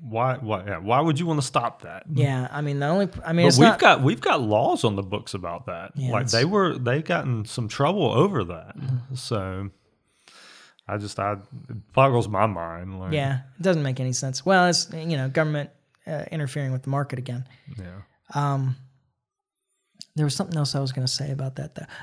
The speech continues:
Speaker 2: Oh, so, like, but one of the things that I hear is, "Well, you know, what about food? You have to buy food."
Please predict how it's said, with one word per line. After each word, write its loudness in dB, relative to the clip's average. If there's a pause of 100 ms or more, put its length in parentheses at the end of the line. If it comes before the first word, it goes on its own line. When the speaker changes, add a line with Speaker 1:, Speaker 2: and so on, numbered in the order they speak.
Speaker 2:
Oh, 2 (160)
so, 6
like, 2
but 6
one 6
of 2
the 2
things 0
that 2
I 4
hear 2 (360)
is, 2
"Well, 0
you 6
know, 4
what 4
about 0
food? -2
You 0
have -2
to -2
buy -6
food." -8